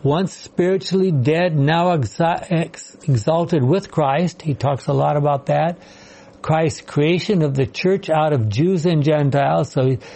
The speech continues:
he's saying Christ is bringing people of all sorts of different backgrounds and bringing them together. Paul is preacher of Christ to the Gentiles, praying for believers to experience the love of Christ. Hold on to the Spirit-inspired unity of the church.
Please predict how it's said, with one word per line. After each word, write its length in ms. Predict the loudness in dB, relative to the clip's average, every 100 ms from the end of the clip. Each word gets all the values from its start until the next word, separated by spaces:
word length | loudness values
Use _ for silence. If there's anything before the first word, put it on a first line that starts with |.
| -14
he's 200 | -2 -2
saying 300 | 0 0 0
Christ 480 | 0 0 0 -4 -4
is 80 | -2
bringing 440 | 0 2 2 0 0
people 320 | -2 0 0
of 80 | 2
all 420 | 2 2 0 -4
sorts 320 | -2 -2 0
of 80 | 0
different 320 | 0 0 0
backgrounds 560 | 0 0 0 0 0 0
and 100 | 0
bringing 240 | 2 2
them 160 | 2 2
together. 500 | 0 0 2 0 -4 -14 -20 -20 -20 -20 -6
Paul 280 | -2 0 0
is 140 | 0
preacher 420 | -2 -2 -2 0 0
of 140 | 0
Christ 380 | 0 0 0 -2
to 100 | -2
the 80 | 0
Gentiles, 720 | 2 0 2 0 0 -2 -6 -6
praying 400 | 0 2 0 0
for 140 | 0
believers 640 | 2 2 2 2 2 0 0
to 120 | -2
experience 500 | -4 -4 0 2 0
the 160 | 0 0
love 260 | 2 2
of 120 | -2 -2
Christ. 520 | -2 0 0 -2 -10 -20 -20 -20 -20 -20 -20 -20 -20
Hold 300 | -4 0 2
on 260 | 2 2 0
to 140 | 0
the 100 | 0
Spirit-inspired 1000 | -2 -2 0 2 2 0 0 0 2 2
unity 400 | 2 2 2 0
of 100 | 0
the 120 | 0
church. 540 | -2 0 0 0 -4